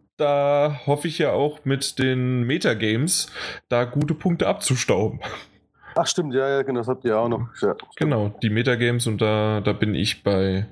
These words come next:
Speaker 1: äh, hab ich mir Tomb Raider ausgesucht. Tomb Raider, mein Gott. Ja.
Speaker 2: Ja, aber
Speaker 1: Aber wie,
Speaker 2: ich
Speaker 1: wie ist es
Speaker 2: vergleiche
Speaker 1: denn
Speaker 2: halt
Speaker 1: da,
Speaker 2: das Unch-,
Speaker 1: w-, w-,
Speaker 2: ja, ich
Speaker 1: wenn, wenn du
Speaker 2: vergleiche halt
Speaker 1: sagst
Speaker 2: das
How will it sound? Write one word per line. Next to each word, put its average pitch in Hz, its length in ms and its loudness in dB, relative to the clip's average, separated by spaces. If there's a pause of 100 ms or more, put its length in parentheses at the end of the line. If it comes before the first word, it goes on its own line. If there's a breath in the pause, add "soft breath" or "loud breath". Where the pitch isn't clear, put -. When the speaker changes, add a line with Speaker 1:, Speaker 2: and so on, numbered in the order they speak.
(260 loud breath)
Speaker 1:
äh, 98 300 0 (400)
hab 104 140 2
ich 107 160 -2
mir 101 220 0
Tomb 107 220 0
Raider 95 400 0
ausgesucht. 95 560 0 (160)
Tomb 131 220 2
Raider, 107 580 0
mein 90 260 2
Gott. 85 280 -4 (320 loud breath)
Ja. - 160 -2 (1300 loud breath)
Speaker 2:
Ja, 160 160 2
aber 208 160 0
Speaker 1:
Aber 143 320 0
wie, 131 280 2
Speaker 2:
ich - 140 -2
Speaker 1:
wie 151 80 4
ist 170 80 4
es 175 140 2
Speaker 2:
vergleiche - 20 -8
Speaker 1:
denn 165 80 2
Speaker 2:
halt 139 100 0
Speaker 1:
da, 156 200 2
Speaker 2:
das 113 100 -4
Unch-, 107 600 -2
Speaker 1:
w-, 110 60 -4
w-, 107 60 0
Speaker 2:
ja, 104 80 2
ich 117 60 0
Speaker 1:
wenn, - 0 -
wenn 123 80 2
du 123 60 2
Speaker 2:
vergleiche 123 280 0
halt 208 280 0
Speaker 1:
sagst 190 60 0
Speaker 2:
das - 220 -6